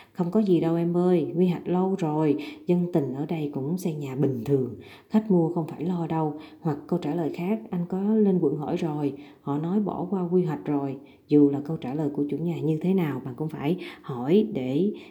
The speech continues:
hiểu thêm về quy hoạch. Đồng thời, bạn cũng phải tự kiểm tra. Câu ba mươi bốn, em nghĩ nếu trên quận trả lời anh quy hoạch đã bỏ, anh đã xin chứng chỉ quy hoạch mới nhất chưa? Việc này sẽ giúp anh dễ bán được nhà, dễ thuyết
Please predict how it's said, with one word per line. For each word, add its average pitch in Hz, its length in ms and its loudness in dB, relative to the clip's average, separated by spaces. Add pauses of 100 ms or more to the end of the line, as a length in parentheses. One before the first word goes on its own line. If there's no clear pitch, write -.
hiểu 147 320 4
thêm 170 240 2
về 143 200 0
quy 160 80 2
hoạch. 143 340 -6
Đồng 143 260 2 (140)
thời, 131 420 -4
bạn 120 320 -6
cũng 135 220 -8
phải 135 300 -8
tự 127 380 2
kiểm 139 260 -2
tra. 147 320 -2 (920)
Câu 180 120 4
ba 165 100 2
mươi 165 180 2
bốn, 170 260 4 (360)
em 196 220 4
nghĩ 170 280 4
nếu 233 160 8
trên 202 140 4
quận 156 220 2
trả 143 180 -4
lời 185 180 4
anh 170 240 0
quy 175 100 6
hoạch 160 200 0
đã 147 120 4
bỏ, 156 440 0
anh 175 140 0
đã 170 100 0
xin 175 220 4
chứng 202 180 4
chỉ - 140 -2
quy 202 100 6
hoạch 180 220 2
mới 190 160 6
nhất 254 140 6 (100)
chưa? 196 240 10 (380)
Việc 151 180 6
này 147 160 2
sẽ - 140 -2
giúp 214 160 4
anh 175 220 4
dễ 147 320 2
bán 247 180 6
được 185 180 8
nhà, 147 360 4
dễ 147 320 4
thuyết - 100 4